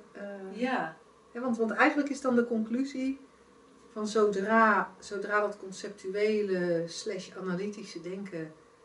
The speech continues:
Speaker 2: aangaat, dan, eh, nou ja, dan verandert er iets.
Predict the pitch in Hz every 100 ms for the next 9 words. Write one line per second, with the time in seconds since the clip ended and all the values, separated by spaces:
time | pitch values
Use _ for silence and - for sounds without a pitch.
0 | _ _ 185 220 269 - 226 254 302 -
1 | - - - - - - - 175 180 196
2 | 202 202 208 196 - 190 185 180 175 175
3 | 175 165 - - - - - - - -
4 | - - - 240 208 160 - - - -
5 | - - - - - - - - - -
6 | _ _ _ _ - - 202 220 202 190
7 | 196 208 170 - 147 - - - -